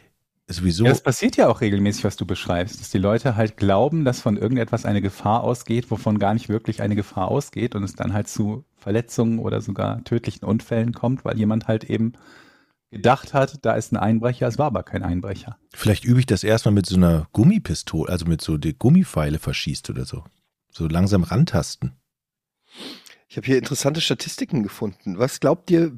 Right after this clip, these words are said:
Speaker 3: wie viel Prozent der Amerikaner sagen,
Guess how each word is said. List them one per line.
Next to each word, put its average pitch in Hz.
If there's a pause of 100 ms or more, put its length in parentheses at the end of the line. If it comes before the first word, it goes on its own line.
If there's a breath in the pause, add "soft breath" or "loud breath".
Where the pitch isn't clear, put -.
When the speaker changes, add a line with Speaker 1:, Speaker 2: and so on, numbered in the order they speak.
Speaker 3:
wie 139
viel 208
Prozent 160
der 127
Amerikaner 127
sagen, 127